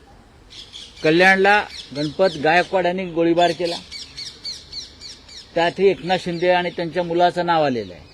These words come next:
खरं म्हणजे पोलिसांनी शिंदेची चौकशी करायला पाहिजे होती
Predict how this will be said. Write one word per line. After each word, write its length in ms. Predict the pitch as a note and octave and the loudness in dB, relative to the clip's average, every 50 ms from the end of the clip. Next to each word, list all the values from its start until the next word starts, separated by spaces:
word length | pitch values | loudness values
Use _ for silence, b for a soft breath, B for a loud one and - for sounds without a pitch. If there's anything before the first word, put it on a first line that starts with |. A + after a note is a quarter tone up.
| - - - - - - - - - - - - - _ _ - - - - - - - - - - - - - - - - - - - | -20 -20 -20 -20 -20 -20 -20 -20 -20 -20 -20 -20 -20 _ _ -20 -20 -20 -20 -20 -20 -20 -20 -20 -20 -20 -20 -20 -20 -20 -20 -20 -20 -10
खरं 180 | - D#3+ E3+ | -4 -2 -2
म्हणजे 180 | F3+ F#3 F#3 G3 | 0 4 2 2
पोलिसांनी 600 | - - E3+ F3 F#3 G3 F#3 - F#3 F#3 G3 G3+ | 2 2 0 4 4 4 4 4 0 0 0 -4
शिंदेची 500 | - - F3 E3+ E3 F3+ F3+ E3 E3 F#3+ | -6 -6 -6 -4 -2 -4 -4 -2 -6 -8
चौकशी 480 | - - F3+ F3 E3 D3 F#3+ - - F#3+ | -4 0 0 0 2 0 -4 0 0 2
करायला 300 | E3+ F#3 F3+ F3+ F3+ F3+ | 2 4 4 4 4 4
पाहिजे 280 | D#3 F3 E3+ E3 E3+ | 4 4 2 4 4
होती 180 | E3+ D#3+ E3 | 0 0 0